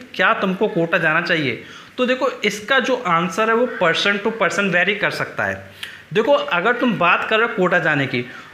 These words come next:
तो कोटा में सबसे पहले तुमको एक चीज़ ये समझना होगा कि देखो, selection कोटा नहीं दिलाता है,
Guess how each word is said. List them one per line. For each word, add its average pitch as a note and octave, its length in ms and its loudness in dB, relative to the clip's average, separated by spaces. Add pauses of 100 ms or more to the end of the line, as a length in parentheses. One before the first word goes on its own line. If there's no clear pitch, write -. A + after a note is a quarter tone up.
तो D4 80 0
कोटा G#3 440 2
में B3+ 80 0
सबसे B3 240 -2
पहले A#3 180 0
तुमको A#3 200 -2
एक A#3+ 100 0
चीज़ G#3+ 220 -2
ये G3 100 2
समझना F3 340 2
होगा D#3+ 260 0
कि B3 140 -4
देखो, C4 200 -2 (120)
selection E3 720 -2 (480)
कोटा F#3 380 0
नहीं F#3 160 2
दिलाता C#3 380 0
है, G#2+ 140 -2